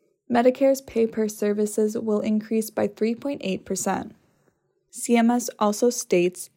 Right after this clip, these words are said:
that it will apply a permanent five percent cap on cuts in the inpatient psychiatric facility prospective payment system wage index beginning next year.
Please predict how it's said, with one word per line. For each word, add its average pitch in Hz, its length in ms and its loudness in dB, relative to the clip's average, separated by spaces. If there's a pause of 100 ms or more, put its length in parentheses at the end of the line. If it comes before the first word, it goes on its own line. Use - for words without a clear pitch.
that 202 160 0
it - 160 2
will 202 180 2
apply 190 460 0
a 196 60 0
permanent 226 640 0
five 202 220 0
percent 220 340 -4
cap 208 360 -2
on 196 180 -2
cuts - 440 -6 (200)
in 220 160 4
the 214 120 0
inpatient 208 800 0
psychiatric 208 640 -2
facility 202 540 0
prospective 214 840 -4
payment 190 400 -2
system 190 540 -2
wage 196 340 2
index - 540 -4 (260)
beginning 208 420 0
next 190 380 -6
year. - 260 -2